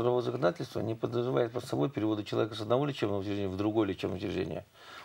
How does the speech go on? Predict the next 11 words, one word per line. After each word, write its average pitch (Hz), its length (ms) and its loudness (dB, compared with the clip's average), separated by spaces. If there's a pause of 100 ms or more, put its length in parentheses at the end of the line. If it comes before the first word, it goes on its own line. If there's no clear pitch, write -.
Он 135 160 4
там 127 100 2
должен 120 220 0
был 127 120 2
бы 117 120 2
оформлен 113 400 2
на 110 80 4
работу, 113 460 0 (280)
являться 120 320 4
внешним 107 340 -2
совместителем 113 680 -2